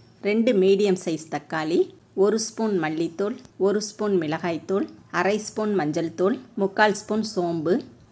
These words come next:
தாளிக்க சோம்பு, பட்டை, ஏலக்காய், கிராம்பு, அன்னாசிப்பூ. ரெண்டு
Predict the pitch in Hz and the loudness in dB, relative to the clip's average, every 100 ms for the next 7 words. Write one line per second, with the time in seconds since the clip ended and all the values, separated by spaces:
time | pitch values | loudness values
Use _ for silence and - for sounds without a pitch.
0 | - 170 190 202 - 175 320 - - _ | -2 2 2 0 0 -2 -2 -8 -20 _
1 | _ - 196 185 190 185 269 - - _ | _ -4 0 2 2 2 0 -2 -18 _
2 | 160 151 - 196 269 - - - - - | -4 -4 -6 -2 -2 -6 -20 -20 -20 -10
3 | 165 170 185 185 196 226 359 - - - | -2 2 2 0 -2 -2 -4 -16 -20 -20
4 | - 180 165 185 190 262 - - - 156 | -2 0 2 2 0 -2 -4 -20 -10 -6
5 | 156 156 156 - - - - _ - _ | -4 -4 -6 -10 -10 -14 -18 _ -20 _
6 | _ _ - 208 226 | _ _ -2 0 2